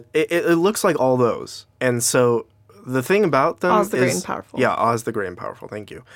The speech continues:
Speaker 1: The thing is, is they make a lot of money. They're not for me, but they make a lot of money. So I think Maleficent is gonna be okay.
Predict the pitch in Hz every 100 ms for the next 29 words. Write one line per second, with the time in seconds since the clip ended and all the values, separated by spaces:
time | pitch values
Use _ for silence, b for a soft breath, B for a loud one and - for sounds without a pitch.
0 | B B B B _ 117 127 247 233 196
1 | 139 123 - 127 127 127 165 135 110 107
2 | 92 101 98 76 - _ _ _ _ _
3 | _ _ 120 123 160 - 131 123 98 101
4 | - _ 117 113 113 113 110 98 92 92
5 | 82 60 69 - - 113 110 110 - 120
6 | - 175 175 139 123 117 107 110 101 87
7 | - _ _ _ 107 101 - 95 90 87
8 | 60 - -